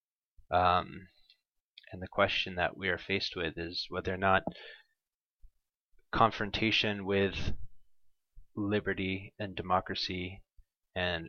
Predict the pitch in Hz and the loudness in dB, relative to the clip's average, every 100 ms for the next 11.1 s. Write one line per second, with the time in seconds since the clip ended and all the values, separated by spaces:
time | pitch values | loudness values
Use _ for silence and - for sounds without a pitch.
0 | - - 107 95 98 92 - - 110 - | -12 -4 -2 -2 -4 -6 -10 -12 -10 -6
1 | - - 101 - 104 101 98 95 92 92 | -4 4 4 4 0 -4 -6 -6 -6 -6
2 | 85 - - 98 101 - - _ _ 101 | -10 -10 -2 -2 -2 -6 -10 _ _ -2
3 | 98 95 - - - - 110 104 101 87 | -2 -4 -10 -20 -16 -4 -2 -2 -2 0
4 | 92 95 98 78 - 80 - - _ _ | 8 10 10 8 6 4 -2 -6 _ _
5 | - _ - _ _ - 104 92 92 101 | -20 _ -20 _ _ -8 -6 -4 0 6
6 | 101 98 92 87 - 78 78 73 - - | 6 6 2 0 2 4 4 2 -2 -4
7 | - 98 95 92 90 _ - 98 92 90 | -6 -6 -6 -6 -10 _ 0 0 0 -4
8 | 87 - 95 92 92 90 82 - 101 82 | -4 -2 -2 -2 -4 -4 -4 0 0 0
9 | - - - - _ _ - - _ - | -2 -10 -14 -20 _ _ -20 -20 _ -6
10 | 101 - 98 90 82 - 104 90 80 - | -4 4 6 6 4 -4 0 2 0 -6